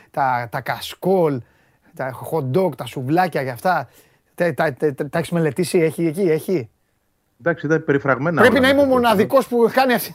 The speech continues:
Speaker 1: την ερώτηση αυτή τη στιγμή στον πλανήτη, αλλά δεν με ενδιαφέρει. Αλλά, αλήθεια σου λέω, τι, το, ήθελα από χθες το βράδυ, λέω, «Πρέπει να ρωτήσω τον Αγναούτογλου αυτό το πράγμα». Πες, ρε παιδί μου, πάμε να δούμε ένα μάτς εκεί, να φάμε κάτι.
Speaker 2: Κοίταξε να δει-,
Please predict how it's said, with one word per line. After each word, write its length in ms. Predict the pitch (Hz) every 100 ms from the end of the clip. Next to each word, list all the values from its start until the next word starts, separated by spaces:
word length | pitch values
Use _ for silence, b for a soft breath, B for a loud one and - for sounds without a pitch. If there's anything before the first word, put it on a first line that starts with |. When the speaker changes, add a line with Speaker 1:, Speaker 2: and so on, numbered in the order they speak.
| -
Speaker 1:
την 100 | 240
ερώτηση 380 | 269 220 -
αυτή 220 | - - 285
τη 80 |
στιγμή 220 | 180 226 233
στον 160 | 226
πλανήτη, 360 | 220 214 247 247
αλλά 120 | 247
δεν 80 | 240
με 60 |
ενδιαφέρει. 580 | 247 226 175 208 180 156 B B 269 -
Αλλά, 240 | 196 151 B 294 -
αλήθεια 380 | 247 240 208 220
σου 140 | 208
λέω, 240 | 202 254 240 B 180 165 156
τι, 160 | - 226
το, 120 | 262
ήθελα 300 | 254 214 254
από 120 | 233
χθες 180 | 180 269
το 100 | 240
βράδυ, 260 | 240 254 214
λέω, 140 | 254
«Πρέπει 160 | 277 240
να 80 |
ρωτήσω 200 | 240 233 277
τον 40 | 247
Αγναούτογλου 360 | 220 247 226
αυτό 140 | 226 220
το 80 | 226
πράγμα». 420 | 262 190 123 110 b b -
Πες, 140 | 330
ρε 60 | 247
παιδί 180 | 226
μου, 60 | 269
πάμε 160 | 302 285
να 60 |
δούμε 120 | 285
ένα 140 | 294 302
μάτς 200 | 359 -
εκεί, 360 | 175 180 208 - _ _
να 100 | -
φάμε 240 | 226 330 220
κάτι. 400 | 180 160 214 - _ _ _ _ _ _ _ _ _ _ _ _ _ _ b b _ _
Speaker 2:
Κοίταξε 280 | 127 135 120
να 60 |
δει-, 120 | 113